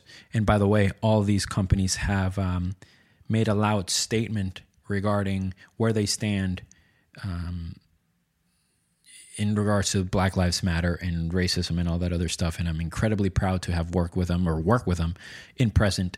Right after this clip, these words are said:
and hopefully in the future. And, um, you know, there have been a couple that have not made comments about it. So, um, I've decided to not really mention them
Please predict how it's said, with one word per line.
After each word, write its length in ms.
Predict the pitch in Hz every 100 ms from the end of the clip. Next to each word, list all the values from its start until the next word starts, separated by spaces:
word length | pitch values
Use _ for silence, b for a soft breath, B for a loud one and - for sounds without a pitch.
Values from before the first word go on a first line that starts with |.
| -
and 220 | 107 95
hopefully 380 | 87 - 95 92
in 160 | 104 95
the 80 |
future. 480 | 90 92 85 - 95 B B B B -
And, 560 | 107 101 98 98 95 98
um, 300 | 98 95 -
you 140 | 131
know, 80 | 110
there 100 | 110
have 140 | 104
been 120 | 107 107
a 60 |
couple 300 | - 110 98
that 140 | 95 85
have 180 | 95
not 360 | 104 107 104 -
made 320 | 101 95 90
comments 440 | - 107 101 90 87
about 260 | 87 87
it. 140 | 85 -
So, 420 | - 82 80 78 B B B B -
um, 380 | 80 78 80 82 _ -
I've 140 | 92
decided 440 | 90 - 90 85
to 420 | - 90 85 85 85 B B B B B B B _ _ -
not 200 | 110 101
really 200 | 104 101
mention 420 | 104 98 - 95
them 240 | 92 87